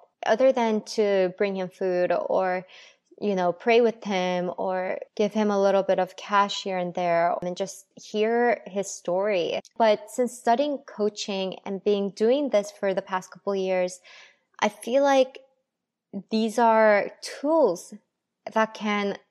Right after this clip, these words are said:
transform people's lives and to be able to get up themselves and walk away from that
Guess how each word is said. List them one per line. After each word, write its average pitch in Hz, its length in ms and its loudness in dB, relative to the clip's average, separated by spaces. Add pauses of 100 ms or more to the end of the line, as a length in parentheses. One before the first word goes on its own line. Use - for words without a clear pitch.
(300)
transform 214 760 -2
people's - 480 -6
lives 180 760 -6 (720)
and 220 220 -2
to - 180 -8
be 240 320 -6
able 262 360 2
to 214 540 0 (200)
get 220 400 2 (140)
up 202 320 2 (260)
themselves - 800 -4 (220)
and 220 180 0
walk 240 260 0
away 208 440 4
from 190 540 -4 (100)
that - 460 -8